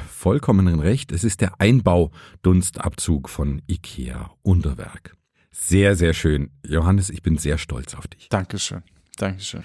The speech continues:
Speaker 1: Nächster Begriff für dich. Frank mit C K geschrieben.
Speaker 2: Ist das nicht eine Versicherung? <laughs> So eine Versicherungs-App?
Speaker 1: Äh, nee, es gibt noch Frank mit A E.
Speaker 2: Ja, ich glaub,
Speaker 1: Das
Speaker 2: das
Speaker 1: ist
Speaker 2: meine
Speaker 1: ein
Speaker 2: ich.
Speaker 1: Handy,
Speaker 2: Ja,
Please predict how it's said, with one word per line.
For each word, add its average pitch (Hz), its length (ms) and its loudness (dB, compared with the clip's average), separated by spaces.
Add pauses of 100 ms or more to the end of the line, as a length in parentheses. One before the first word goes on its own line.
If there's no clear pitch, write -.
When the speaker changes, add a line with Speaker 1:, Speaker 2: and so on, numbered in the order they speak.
(120)
Speaker 1:
Nächster 180 300 4
Begriff 147 280 4
für 123 120 4
dich. 85 300 0 (220)
Frank 117 800 0 (400)
mit - 340 -2 (140)
C 127 400 2
K 73 340 0
geschrieben. - 420 -14 (720)
Speaker 2:
Ist 117 120 -4
das 113 60 4
nicht 107 240 2
eine 104 120 2
Versicherung? 139 720 0
<laughs> - 60 -2 (1600)
So - 140 0
eine 113 140 4
Versicherungs-App? 147 920 2 (520)
Speaker 1:
Äh, 87 460 4
nee, 110 280 4
es 98 240 -2
gibt - 160 0
noch 95 280 2 (340)
Frank 90 680 2 (160)
mit 85 280 2
A 82 180 2
E. 98 280 4 (200)
Speaker 2:
Ja, 107 220 2
ich - 140 -2
glaub, - 140 2
Speaker 1:
Das 98 100 2
Speaker 2:
das 104 140 4
Speaker 1:
ist 98 80 2
Speaker 2:
meine 95 200 0
Speaker 1:
ein 101 140 4
Speaker 2:
ich. 92 40 6
Speaker 1:
Handy, 98 300 4
Speaker 2:
Ja, 98 140 -4